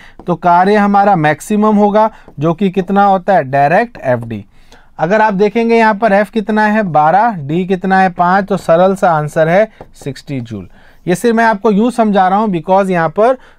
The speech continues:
कार्य की दिशा और विस्थापन की दिशा क्या है, समान है, यानी कि सेम है।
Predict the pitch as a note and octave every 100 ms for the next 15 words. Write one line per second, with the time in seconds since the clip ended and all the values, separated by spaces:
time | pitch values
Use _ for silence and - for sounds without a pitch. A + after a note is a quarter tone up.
0 | - E3 D#3+ E3+ G3+ G3 G3+ F#3+ - A#3
1 | G#3+ D3+ D3+ - D#3 E3 F3 E3+ D#3 E3+
2 | D#3+ E3 D#3 E3 G#3 D3 C3+ C3+ D3+ E3+
3 | G3 D#3 C3 C3 C3+ G#3+ C#4 - _ -
4 | B2 G2+ F2+